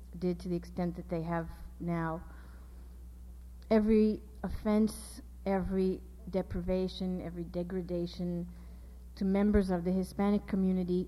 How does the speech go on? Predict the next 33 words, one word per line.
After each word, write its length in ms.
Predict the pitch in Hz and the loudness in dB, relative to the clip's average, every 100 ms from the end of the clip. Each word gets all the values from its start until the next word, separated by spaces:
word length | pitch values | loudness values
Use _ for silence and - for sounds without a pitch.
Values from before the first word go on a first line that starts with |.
| - | 0
outraged 560 | 196 202 202 202 202 - | 2 4 4 4 2 -2
him 140 | 185 | 2
personally, 640 | - 190 185 - 170 165 | 2 2 0 -2 -2 -2
and 100 | 165 | -2
it's 360 | 175 - - - - | -4 -8 -16 -16 -2
true 160 | 247 233 | 4 4
what 160 | 196 | 4
Rosanna 400 | 170 170 185 175 | 0 -2 -2 -2
said 280 | 165 - 175 | -4 -4 -4
about 280 | 170 180 165 | 0 0 -2
his 160 | - 170 | -6 -6
viewing 280 | 185 185 175 | -2 0 0
journalism 640 | 180 180 175 170 170 170 | 0 0 0 -2 -2 -2
as 200 | 170 175 180 - - | -2 -2 -4 -10 -4
activism. 720 | 180 180 - 160 156 156 147 - - - - - - | -4 -4 -8 -8 -6 -6 -8 -10 -16 -16 -16 -12 -6
There 100 | 202 | -2
really 160 | 196 | 0
was 220 | 185 185 | 2 2
no 160 | 185 185 | 2 2
distinction. 680 | 180 175 - 190 175 - - - - - - - - - - - - - - - - - - - - - - - - - - - - - - | 0 -2 0 0 0 -8 -10 -12 -16 -16 -16 -16 -16 -16 -16 -16 -16 -16 -16 -14 -14 -14 -14 -14 -14 -14 -14 -16 -16 -16 -16 -16 -16 -16 2
And 160 | 214 208 | 6 8
I 60 | |
guess 260 | 202 262 277 | 8 6 6
if 140 | 247 | 2
I 80 | 214 | 2
had 240 | 208 214 208 | 2 2 2
to 100 | 202 | 2
write 160 | 196 | 2
an 140 | 196 196 | 4 2
editorial 640 | 185 - - 240 220 185 | 0 -2 2 4 4 4
about 260 | 180 180 185 | 2 2 2
his 200 | 185 180 - | -2 0 4
death, 280 | 220 190 | 4 4